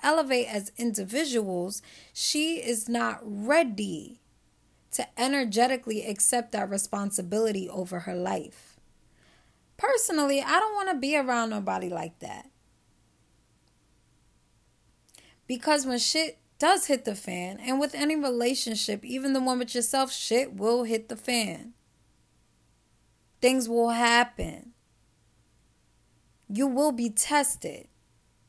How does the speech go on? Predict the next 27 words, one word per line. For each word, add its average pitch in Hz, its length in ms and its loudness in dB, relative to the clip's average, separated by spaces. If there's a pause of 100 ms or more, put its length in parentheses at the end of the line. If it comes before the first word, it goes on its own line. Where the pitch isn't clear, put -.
(720)
So 277 220 4
now, 254 720 2 (1000)
I 262 140 8
don't 453 160 6
wanna 302 140 4
be 254 180 2
around 226 260 4
nobody 214 380 2
like 196 300 -2
that, 202 220 -2
because 214 380 -2
when 262 260 0
it 294 180 -2
comes 285 360 0
to 277 120 0
that, 233 300 0
the 220 140 0
point 285 300 2
of 208 140 -2
the 190 100 -4
test, - 800 4 (2000)
where's 311 340 4
this 302 140 0
person 285 380 2
gonna 240 180 4
be? 226 220 0
How 330 540 2